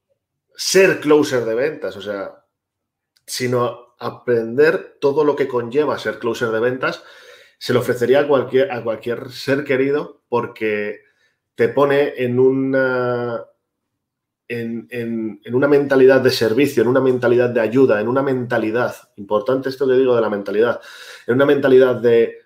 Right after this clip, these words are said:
de estar buscando soluciones por todos los lados, que en lo primero que va a repercutir es en tu vida. Entonces, independientemente de que tengas un negocio, de que no lo tengas, de que trabajes para otro, o de que incluso ni hagas, mm, ni te dediques a ser closer,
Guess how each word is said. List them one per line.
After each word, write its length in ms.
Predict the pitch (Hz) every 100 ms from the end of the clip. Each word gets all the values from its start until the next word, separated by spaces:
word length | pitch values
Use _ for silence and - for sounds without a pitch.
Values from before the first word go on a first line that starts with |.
| _ _ _ _ _ _ _
de 120 | -
estar 260 | 127 127 135
buscando 400 | 165 165 147 147
soluciones 500 | 131 123 123 127 127
por 200 | 117 104
todos 220 | 117 117
los 120 | 113
lados, 460 | 107 110 123 - - -
que 80 | 123
en 120 | 113
lo 120 | 107
primero 340 | 107 117 160
que 100 | 170 131
va 80 |
a 40 | 123
repercutir 540 | 123 117 - 104 120
es 80 | 127
en 160 | 107 -
tu 120 | 95
vida. 280 | 95 90 - _ - - _ _ _ _ _ _
Entonces, 480 | - 156 131 104 -
independientemente 760 | 135 131 135 139 185 185 190
de 120 | 185 135
que 80 |
tengas 300 | 135 143 160
un 60 | 160
negocio, 500 | 120 113 110 98 82
de 200 | - 110 -
que 260 | 110 110
no 140 | 117 135
lo 140 | 147
tengas, 400 | 123 117 98 -
de 100 | 110
que 80 | 110
trabajes 320 | 101 98 147
para 200 | 147 135
otro, 340 | 110 110 104 -
o 100 | 123
de 140 | 120 -
que 100 | 117
incluso 380 | 110 120 -
ni 160 | 107 107
hagas, 400 | 139 175 - - - - - _
mm, 320 | 214 127 127 123 _ _
ni 320 | 127 135 127
te 80 | 123
dediques 380 | 117 143 190 190
a 80 |
ser 200 | - 120
closer, 460 | 110 113 127 175 226